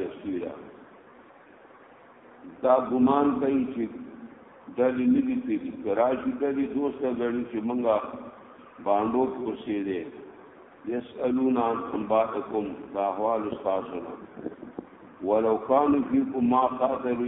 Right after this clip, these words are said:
إلا قليلا. اوس لقد كان لكم، په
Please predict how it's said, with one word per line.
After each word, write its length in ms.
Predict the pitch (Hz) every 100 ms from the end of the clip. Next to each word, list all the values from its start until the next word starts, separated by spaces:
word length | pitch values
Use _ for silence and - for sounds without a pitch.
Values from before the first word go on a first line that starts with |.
| 117
إلا 200 | 120 110 -
قليلا. 460 | 110 104 107 98 90 76 - - - - - - - - - - - - - - - - - - - -
اوس 360 | 95 120 135 135 123 113 107 - - - - - - - - - - - - - - - - - -
لقد 400 | 107 110 110 120 120 -
كان 260 | 151 160 143 127
لكم، 320 | 117 123 123 120 - - - - - - - - - - - - - - - -
په 120 | 101